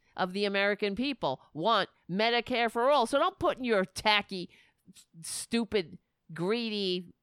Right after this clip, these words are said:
dis-, uh, divisive, and disingenuous ad that Americans want more choices and lower costs. Yeah,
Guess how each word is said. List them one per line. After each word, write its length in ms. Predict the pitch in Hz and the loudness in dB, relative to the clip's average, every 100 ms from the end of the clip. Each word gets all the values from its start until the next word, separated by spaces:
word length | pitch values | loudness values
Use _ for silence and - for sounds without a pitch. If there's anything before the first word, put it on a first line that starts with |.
| _ 160 | _ -12
dis-, 280 | 160 208 165 - | -2 -2 -2 -8
uh, 260 | 175 170 151 | -2 0 0
divisive, 840 | 170 165 185 226 220 - 220 185 175 | -2 0 2 2 2 0 0 0 -4
and 420 | 202 202 185 185 156 | -2 0 0 -2 -2
disingenuous 880 | 226 - 196 165 190 220 202 185 - - | -2 -2 -4 -2 0 0 0 -2 -4 0
ad 500 | 202 202 143 143 165 _ _ | 2 2 0 -4 -8 _ _
that 280 | 185 175 - - | 0 2 -2 -2
Americans 760 | 190 196 190 220 233 214 190 151 | 2 4 6 6 4 4 2 0
want 400 | 143 196 208 160 - | 0 4 4 2 -4
more 400 | 165 196 226 220 | 0 4 6 6
choices 760 | - - 208 277 190 151 143 160 | 4 4 4 4 2 0 0 2
and 280 | 190 175 | 2 4
lower 380 | 180 226 208 180 | 6 6 6 4
costs. 440 | - 180 240 190 262 | 2 4 4 4 4
Yeah, 180 | 269 | 2